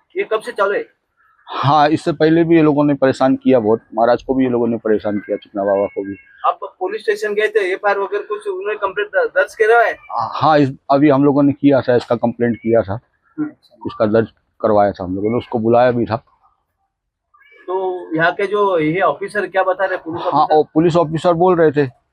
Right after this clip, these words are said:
Speaker 2: हमने उनको बताया, "भाई, ये, ये हमारा ऐसा, ऐसा मैटर है क्या?" तो उन्होंने बोला, "भाई, आपका जो भी है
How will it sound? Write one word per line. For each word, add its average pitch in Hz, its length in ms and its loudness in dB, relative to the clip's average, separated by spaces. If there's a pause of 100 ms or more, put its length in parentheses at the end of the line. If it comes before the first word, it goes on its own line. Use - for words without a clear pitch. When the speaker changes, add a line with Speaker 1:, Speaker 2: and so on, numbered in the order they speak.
(280)
Speaker 2:
हमने 151 180 6
उनको 151 200 4
बताया, 156 400 4
"भाई, 135 200 2
ये, 143 200 2
ये 139 200 -2
हमारा 131 320 4
ऐसा, 131 200 2
ऐसा 131 200 0
मैटर 131 480 -2
है 123 220 0 (520)
क्या?" 147 100 2 (880)
तो 127 340 2 (400)
उन्होंने 147 260 2
बोला, 156 260 4
"भाई, 131 180 2
आपका 131 300 0
जो 131 220 0
भी 135 160 4
है 123 220 -2